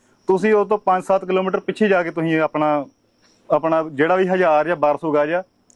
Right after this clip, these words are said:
ਉੱਥੇ ਤੁਸੀਂ ਆਪਣੀ ਦਾਅਵੇਦਾਰੀ ਕਰ ਸਕਦੇ।" ਉਹਨਾਂ ਦਾ ਉੱਥੇ ਇਹ ਰੇਟ ਕਾ ਚੱਲਣ ਦਿਆ। ਵੇਖੋ ਜੀ, ਇਹ ਸਰਕਾਰ ਦਾ ਅਸੀਂ ਉਦੋਂ ਵੀ ਗੱਲ ਕੀਤੀ ਸੀ, ਫੇਰ ਗੱਲ ਕਰਦੇ ਹਾਂ। ਸਿਰਫ ਇੱਕੋ ਸਕੀਮ ਕਰਕੇ ਇਹ ਸਰਕਾਰ ਦਾ ਬੇੜਾ ਗਰਕ ਹੋ ਰਿਹਾ। ਤੇ ਜਿੱਥੋਂ ਤੱਕ ਸਾਡੇ ਵੇਖਣ 'ਚ ਗੱਲ ਆਈ ਆ,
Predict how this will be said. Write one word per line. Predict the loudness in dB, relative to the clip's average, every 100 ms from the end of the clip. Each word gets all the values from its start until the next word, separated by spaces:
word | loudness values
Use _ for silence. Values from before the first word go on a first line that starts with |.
| _
ਉੱਥੇ | -2 0
ਤੁਸੀਂ | 0 0
ਆਪਣੀ | 0 0
ਦਾਅਵੇਦਾਰੀ | 0 0 0 -2
ਕਰ | -4
ਸਕਦੇ।" | -8 -16 -20 -20 _ -20 -8 -2
ਉਹਨਾਂ | 0
ਦਾ | 0
ਉੱਥੇ | 0 0
ਇਹ | 2 2
ਰੇਟ | 0
ਕਾ | -2
ਚੱਲਣ | -4 -6 -6
ਦਿਆ। | -12 -18 -20 -20 _ _ -20 -20 -20 -20 _ _ _ -4
ਵੇਖੋ | -2 0 2 4
ਜੀ, |
ਇਹ | 4 4 2 0 _ _ _ -20 -20 _ _ _
ਸਰਕਾਰ | -2 0 2 4 4 2
ਦਾ | 2 4 2 0 _ _ _ _ -2
ਅਸੀਂ | 0 2
ਉਦੋਂ | 0 0
ਵੀ | 0
ਗੱਲ | 0 0
ਕੀਤੀ | -2 0 0
ਸੀ, | 0
ਫੇਰ | 0 0
ਗੱਲ | 0 0
ਕਰਦੇ | 0 -2 -2 -4
ਹਾਂ। | -6 -12 _ _ -18
ਸਿਰਫ | -4 -4 -4 -4
ਇੱਕੋ | -2 0 0
ਸਕੀਮ | 0 0 0 0
ਕਰਕੇ | 0 0 -2
ਇਹ | -2
ਸਰਕਾਰ | 0 0 0
ਦਾ | 0
ਬੇੜਾ | 0 -2
ਗਰਕ | -2 -4 -2
ਹੋ | -2
ਰਿਹਾ। | -2 -10 -18 _ _ _ -20 -20 -20 -20 -20 _ _ -4
ਤੇ | -2
ਜਿੱਥੋਂ | 0 -2 0
ਤੱਕ | -2 0
ਸਾਡੇ | 0 2 2
ਵੇਖਣ | 2 0 0
'ਚ | 2
ਗੱਲ | 2 2
ਆਈ | 2
ਆ, | 2 0